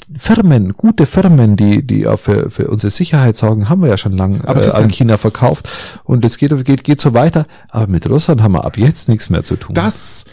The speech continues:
Speaker 2: wäre eines Steinmeiers Präsidenten würdig gewesen,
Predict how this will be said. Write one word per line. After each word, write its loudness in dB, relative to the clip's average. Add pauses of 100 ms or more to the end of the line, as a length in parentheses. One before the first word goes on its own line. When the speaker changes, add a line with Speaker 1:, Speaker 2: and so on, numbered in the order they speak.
(220)
Speaker 2:
wäre 0 (800)
eines 2
Steinmeiers -2 (920)
Präsidenten -2 (840)
würdig 2
gewesen, -2